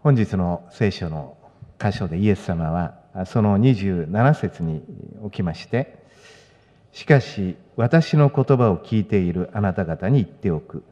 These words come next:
敵を愛し、あなた方を憎む者に親切にしなさい」と、このように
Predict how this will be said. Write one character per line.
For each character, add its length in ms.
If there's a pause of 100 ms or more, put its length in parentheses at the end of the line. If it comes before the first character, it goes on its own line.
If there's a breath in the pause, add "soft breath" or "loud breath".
(600 soft breath)
敵 360
を 220
愛 240
し、 480 (300)
あ 100
な 100
た 120
方 300
を 100
憎 340
む 160
者 300
に 280
親 360
切 320
に 220
し 140
な 140
さ 220
い」 100 (1200 soft breath)
と、 80
こ 120
の 60
よ 40
う 40
に 220